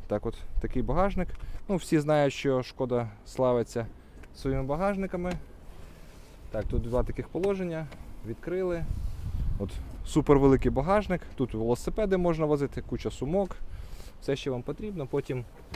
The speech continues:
дуже класні такі зручні ніші. От, вставив рюкзачок, щоб показати. От, великий рюкзак вміщається. Е, з цієї сторони також ніша. І під низом там також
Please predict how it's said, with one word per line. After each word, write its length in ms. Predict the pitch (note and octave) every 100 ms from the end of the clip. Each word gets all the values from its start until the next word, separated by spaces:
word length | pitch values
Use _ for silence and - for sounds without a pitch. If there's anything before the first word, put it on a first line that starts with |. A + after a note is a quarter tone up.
| - - -
дуже 240 | - C#3 B2+
класні 340 | C3 C3 -
такі 180 | A#2 B2+
зручні 340 | A#2+ A#2 B2+
ніші. 200 | C3 -
От, 120 | A2+ A2 - - - -
вставив 320 | - B2+ A#2+
рюкзачок, 340 | A#2 A#2+ C#3+ F#3
щоб 120 | E3+
показати. 560 | C#3+ C#3+ C#3 C3+ - B2+ - - - - - - A2+
От, 100 | A2
великий 380 | C3 C#3+ C#3
рюкзак 320 | C3 B2+ C3+ B2
вміщається. 720 | B2 - F#3 F3+ D#3+ - C#3 - - - - - - - - - - - G#2
Е, 180 | G#2+
з 20 | G#2+
цієї 360 | - D3 F3
сторони 340 | E3+ D#3+ D3 C#3
також 360 | C#3+ C3 C3
ніша. 380 | C3 C3 - A#2 A2+ G#2 - - - - - - -
І 160 | D#3+ D#3+
під 200 | - B2
низом 400 | A#2 A2+ A2 G#2
там 120 | - G2+
також 400 | A2 G#2+ -